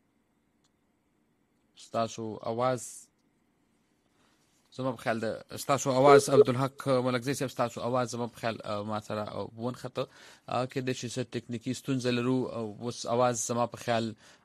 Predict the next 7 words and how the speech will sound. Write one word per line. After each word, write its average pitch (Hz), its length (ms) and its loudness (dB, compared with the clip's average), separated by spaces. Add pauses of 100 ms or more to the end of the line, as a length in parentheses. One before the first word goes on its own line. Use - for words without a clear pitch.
آ، 113 140 -6
څنګه 117 400 -6
بحال 131 320 2
شي، 147 240 -10 (440)
نو 117 260 -4
تاسو 120 320 -4
سره 113 240 -8